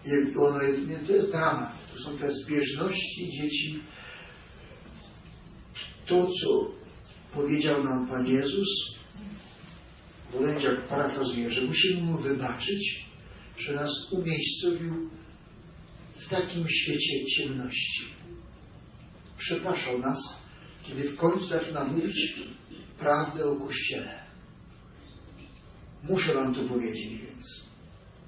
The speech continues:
Wiecie, ja was tylko może mogę przeprosić i powiedzieć, że jest to moje ogromne cierpienie i ogromny ból. I z tego bólu urosła idea seminarium, idea wieczerników, idea Jerycha, byśmy trwali razem.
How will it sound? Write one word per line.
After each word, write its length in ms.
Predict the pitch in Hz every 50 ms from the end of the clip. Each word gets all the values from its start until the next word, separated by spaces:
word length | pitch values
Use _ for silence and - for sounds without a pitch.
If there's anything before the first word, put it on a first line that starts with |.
| - - - - - - - - - - - - - -
Wiecie, 340 | 135 135 131 - - 139 135
ja 100 | 127 131
was 140 | 135 -
tylko 280 | - 143 147 147 147 143
może 260 | 135 131 127 131 143
mogę 280 | 143 143 156 151 156 156
przeprosić 580 | - - 143 - - 175 170 - - 202 - -
i 40 | -
powiedzieć, 640 | - 147 151 175 185 175 196 202 202 - - - - - - - - - - - - - - - -
że 140 | 117 123 131
jest 260 | 139 143 143 - -
to 100 | 147 143
moje 340 | 143 139 135 131 127 - -
ogromne 640 | 147 147 143 147 147 156 170 180 196 208 214 214
cierpienie 600 | 208 202 208 208 - - - 147 151 160 170 180 - - - - - - - - - - - - - -
i 80 | 151 147
ogromny 380 | 147 143 139 147 143 147 156 151
ból. 240 | 135 127 120 117 - - - - - - - - - -
I 40 | - -
z 20 |
tego 200 | 175 170 175 196
bólu 460 | - - 160 - - - 240 240 247 247 - - - - - - - - - - - - - -
urosła 460 | 170 156 151 160 156 - 165 170 160 160 - -
idea 260 | 147 156 147 143 135 - -
seminarium, 720 | 170 160 156 147 143 139 139 143 160 208 233 240 233 - - - - - - - - - - - 170
idea 400 | 143 147 147 135 131 131 127 127 - - - 139
wieczerników, 760 | 147 143 147 160 156 151 165 180 185 208 214 220 220 214 - - - - - - - - - - -
idea 320 | 165 151 147 147 147 143 135
Jerycha, 560 | 135 143 147 156 175 185 - 185 214 214 208
byśmy 260 | - - - 208 208
trwali 360 | 202 - 208 - - 147 151
razem. 300 | 151 143 - - 120 -